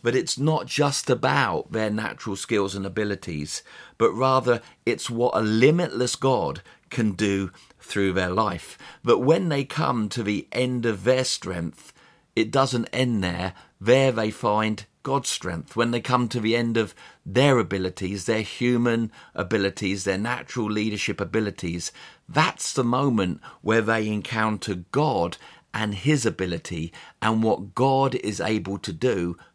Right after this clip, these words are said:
through them. You know, there's often a lot of reference on this topic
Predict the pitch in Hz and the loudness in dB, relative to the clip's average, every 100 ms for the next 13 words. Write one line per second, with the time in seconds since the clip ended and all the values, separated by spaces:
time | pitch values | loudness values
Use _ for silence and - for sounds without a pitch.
0 | _ - 175 123 - 156 - _ _ _ | _ -2 0 0 -2 -6 -14 _ _ _
1 | _ _ - - 113 110 104 104 127 113 | _ _ -20 -4 0 2 2 2 0 -2
2 | - 107 90 - - - - 107 120 92 | 0 0 0 -8 -18 -18 0 4 4 4
3 | 110 127 - 101 95 - - - 104 104 | 4 2 2 -2 -2 -4 -8 -4 -2 0
4 | 104 - 120 - 101 - - | -2 -2 -4 -4 -6 -6 -10